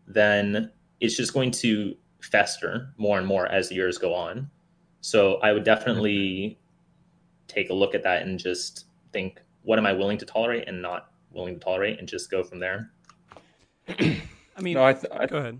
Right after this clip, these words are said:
Speaker 3: Go ahead. I'm s-, oh, I was gonna say, I th-, I think that's well said. I do, there is a, um, resource I wanna let you all know about. Um, so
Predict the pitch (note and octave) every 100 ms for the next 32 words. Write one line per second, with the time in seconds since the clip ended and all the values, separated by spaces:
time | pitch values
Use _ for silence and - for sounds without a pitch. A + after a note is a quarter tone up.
0 | C#3+ C#3+ A2 G#2+ A2 - - C#3 C3+ C3
1 | B2+ C3 - C3+ C3+ - C3+ D#3+ D3+ -
2 | A2+ - A#2 G#2 G#2 A2 D3 C#3+ C#3+ -
3 | _ _ _ _ _ _ _ - D3+ D#3
4 | F#3 F3 D3+ D3 D3 C#3+ C#3 A#2+ - -
5 | - - - B2+ A#2 A#2+ C3+ C3+ B2 A2
6 | A2+ G#2+ G#2+ G#2+ G#2+ G#2 G#2 G#2 G2+ G#2
7 | G#2 - A#2 A2+ A2 - B2 A#2 A2+ A2+